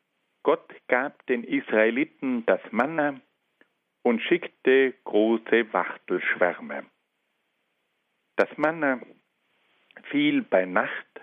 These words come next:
auf das Lager der Israeliten. Die Leute sammelten das Manna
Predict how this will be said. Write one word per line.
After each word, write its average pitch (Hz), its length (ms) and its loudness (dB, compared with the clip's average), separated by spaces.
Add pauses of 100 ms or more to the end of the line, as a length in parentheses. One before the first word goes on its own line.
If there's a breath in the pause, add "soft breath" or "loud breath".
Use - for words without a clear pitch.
(220)
auf 95 240 0
das 92 160 -2 (100)
Lager 110 440 0
der 104 220 2
Israeliten. 101 840 -2 (960 loud breath)
Die 131 80 6
Leute 139 600 4
sammelten 147 520 -2
das 110 240 2
Manna 135 400 2